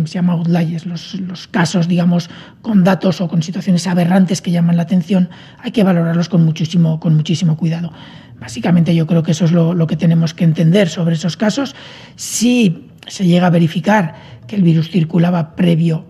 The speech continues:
al, a cuando se detectó por primera vez en España, es posible que esos casos estuvieran relacionados, tendremos, tendremos que valorarlo.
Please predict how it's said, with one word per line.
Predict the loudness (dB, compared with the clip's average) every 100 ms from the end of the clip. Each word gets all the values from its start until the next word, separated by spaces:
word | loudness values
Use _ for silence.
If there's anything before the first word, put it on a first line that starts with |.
| -14
al, | -8 -4 -4 -4
a | -4
cuando | 0 0 0
se | -4
detectó | -4 -4 -2 0
por | 0 0
primera | 0 0 0
vez | 0
en | 0
España, | 0 2 2 0 -10 -20 -20 -20 -14
es | -12 -12
posible | -16 0 2 2 0
que | -10 -18
esos | -18
casos | -10 -6 -4
estuvieran | -2 0 0 2
relacionados, | 0 -2 -4 -6 -12
tendremos, | -8 -4 -2 -2 -4 -10
tendremos | -10 -4 -4 -4
que | -2
valorarlo. | 0 0 0 -2